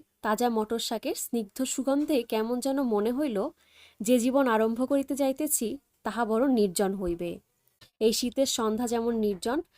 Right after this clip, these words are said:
যেমন নির্জন এই উদাস প্রান্তর, আর ওই দূরের নীলবর্ণ বনশ্রেণী তেমনি। গরুর গাড়িতে প্রায় পনেরো ষোলো ক্রোশ চলিলাম সারা রাত্রি ধরিয়া।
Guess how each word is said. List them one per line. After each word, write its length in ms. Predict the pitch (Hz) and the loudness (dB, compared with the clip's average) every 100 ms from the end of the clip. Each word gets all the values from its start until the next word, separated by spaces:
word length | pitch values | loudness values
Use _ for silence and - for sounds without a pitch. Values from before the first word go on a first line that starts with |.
| _ _ - | _ _ -4
যেমন 320 | - 226 240 247 | 2 4 4 2
নির্জন 420 | 240 233 240 247 | 2 2 2 2
এই 100 | 254 | 2
উদাস 360 | 220 233 - | 2 0 -2
প্রান্তর, 460 | - 226 220 277 330 _ _ - | -4 -4 -2 -4 -4 _ _ 2
আর 160 | 214 | 4
ওই 100 | 226 | 4
দূরের 320 | 202 226 233 233 | 2 2 4 2
নীলবর্ণ 680 | 226 233 214 220 226 247 240 | 0 0 0 2 2 0 0
বনশ্রেণী 680 | 202 208 214 247 240 330 - _ _ _ - | 0 0 0 -2 -2 -2 -6 _ _ _ 0
তেমনি। 480 | 202 185 175 170 - _ _ _ _ _ _ - _ _ _ - | 0 0 -4 -6 -8 _ _ _ _ _ _ -20 _ _ _ -4
গরুর 380 | 220 254 277 285 | 6 6 6 4
গাড়িতে 480 | 320 339 254 220 269 | 4 4 2 0 2
প্রায় 240 | 233 240 | 2 2
পনেরো 360 | 254 247 247 277 | 2 0 0 0
ষোলো 300 | 302 285 302 | 0 0 0
ক্রোশ 260 | 311 302 | -2 -4
চলিলাম 460 | - 311 302 247 254 | -4 -2 0 -2 -2
সারা 320 | - 208 202 | -2 -2 0
রাত্রি 340 | 202 - 214 | -2 -2 -6
ধরিয়া। 420 | 190 196 170 170 | -4 -4 -4 -6